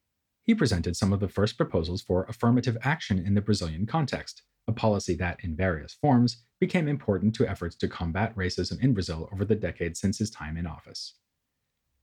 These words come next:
So, Nascimento provides us with yet another example of a thinker-politician, like the ones we've recently been covering from the independence movement in Africa. But as a man of the theater, he also exemplifies the interpenetration of philosophy and the arts,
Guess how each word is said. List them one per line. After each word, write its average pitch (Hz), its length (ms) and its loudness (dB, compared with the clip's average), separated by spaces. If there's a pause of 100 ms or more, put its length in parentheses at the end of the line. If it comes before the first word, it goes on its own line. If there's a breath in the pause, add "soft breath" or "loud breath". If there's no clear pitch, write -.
So, 90 300 2 (100)
Nascimento 139 600 2
provides 104 400 2
us 95 160 -2
with 104 120 2
yet 139 220 2
another 113 420 6
example 85 400 -6
of 90 80 -2
a 95 100 0
thinker-politician, 117 1040 -2 (280)
like 101 120 2
the 92 100 2
ones 87 260 -2
we've 85 220 -4
recently 85 340 -4
been 80 160 -8
covering 92 380 -2
from 98 140 0
the 101 120 0
independence 113 500 2
movement 85 300 -4
in 104 100 0
Africa. 123 360 -2 (640)
But 123 160 2
as 107 120 -2
a 87 60 -2
man 92 180 2
of 87 100 -2
the - 100 -14
theater, - 500 0 (300)
he 180 80 6
also 160 260 4
exemplifies 95 680 2
the - 140 0
interpenetration 117 800 2
of 120 140 -2
philosophy 117 480 2
and 117 100 4
the 120 140 2
arts, - 400 -6